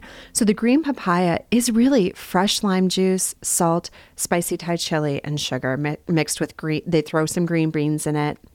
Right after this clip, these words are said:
cashews, tomatoes. It is a simple salad, really, but it's so, it's, like, tangy, it's fresh, it's exciting. It's the same thing that I love about Middle Eastern salads. It's often chopped up tomatoes, chopped up cucumber. In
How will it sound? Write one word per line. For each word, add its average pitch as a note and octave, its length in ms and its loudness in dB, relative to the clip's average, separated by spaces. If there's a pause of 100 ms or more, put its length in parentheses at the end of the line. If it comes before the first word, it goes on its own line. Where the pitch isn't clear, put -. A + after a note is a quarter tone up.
(220)
cashews, D3 800 0 (260)
tomatoes. D3 560 0 (300)
It G#3+ 160 4
is C#4+ 240 2
a E3+ 80 2
simple G#3 920 0
salad, G3+ 580 0 (320)
really, F#3 460 2 (380)
but G3+ 120 4
it's F#3+ 200 4
so, F#3+ 640 2 (100)
it's, - 140 0
like, D#3 160 0
tangy, A3 460 4
it's - 220 -6
fresh, F#3 300 -2
it's - 160 -10
exciting. E3 400 0
It's D#3+ 120 -2
the - 60 -4
same F3 240 2
thing F#3 140 -2
that F3 120 2
I D#3+ 40 4
love D3+ 180 -2
about D3 220 0
Middle C#3+ 200 -2
Eastern F#3 360 -2
salads. G#3 480 -4
It's - 240 -4
often D#3+ 480 -2 (380)
chopped - 280 0
up F3+ 100 0
tomatoes, E3+ 600 0
chopped - 320 -4
up E3 120 -6
cucumber. D3+ 640 -2 (560)
In D#3+ 260 4